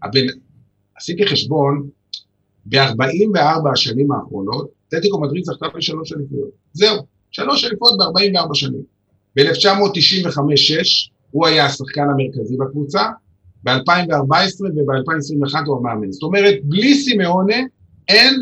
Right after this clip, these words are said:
לאתלטיקו אליפויות בארבעים וארבע השנים האחרונות. שתבינו עד כמה האיש הזה הוא משמעותי ב-, בהיסטוריה של המועדון, אני מדבר כבר ברמה ההיסטורית. אז זה דבר אחד. אה,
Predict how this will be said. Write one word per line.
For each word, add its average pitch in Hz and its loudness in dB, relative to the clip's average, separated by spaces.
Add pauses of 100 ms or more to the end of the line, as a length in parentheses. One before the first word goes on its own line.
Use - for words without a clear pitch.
(240)
לאתלטיקו 160 2
אליפויות 160 -2
בארבעים 139 0
וארבע 135 2
השנים 131 -2
האחרונות. 131 -4 (360)
שתבינו 151 -2
עד 120 -8
כמה 139 2
האיש 139 2
הזה 131 0
הוא 123 0
משמעותי 117 -4
ב-, 113 -4
בהיסטוריה 123 -2
של 120 -4
המועדון, 113 -2
אני 107 -6
מדבר 113 -6
כבר 120 -6 (460)
ברמה 110 -4
ההיסטורית. - -6
אז 143 -4
זה 220 0
דבר 165 2
אחד. - -10 (760)
אה, 123 6